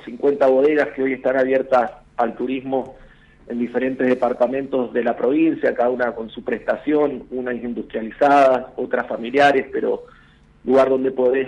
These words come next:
hoy por hoy, eh, más allá de tomar un buen vino y comer, eh,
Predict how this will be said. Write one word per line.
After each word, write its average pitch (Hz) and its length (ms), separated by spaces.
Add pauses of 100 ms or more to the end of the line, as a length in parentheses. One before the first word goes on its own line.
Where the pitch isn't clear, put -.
(140)
hoy 127 180
por 127 200
hoy, 135 280 (420)
eh, 113 140
más 127 240
allá 143 120
de 139 100
tomar 139 240
un 139 120
buen 135 180
vino 147 280
y 139 80
comer, 147 640 (180)
eh, 113 460